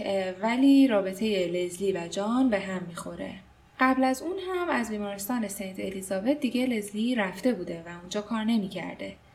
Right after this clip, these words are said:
اه، و با وجود بیماری و جرم قبلیش توی دیوان محاسبات واشنگتن مشغول به کار شده بوده.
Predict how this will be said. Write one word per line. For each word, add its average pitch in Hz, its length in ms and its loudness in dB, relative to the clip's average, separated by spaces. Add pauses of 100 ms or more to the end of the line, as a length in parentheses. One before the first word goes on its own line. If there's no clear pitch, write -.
(180)
اه، 220 260 6
و 240 120 2
با 233 120 -2
وجود 220 300 2
بیماری 208 500 2
و 220 160 4
جرم 233 300 0
قبلیش 202 760 0
توی 311 200 2
دیوان 226 440 0
محاسبات 190 840 -6
واشنگتن 190 840 -4
مشغول 202 340 -4
به 185 80 -4
کار 202 280 0
شده 180 280 -6
بوده. 175 280 -14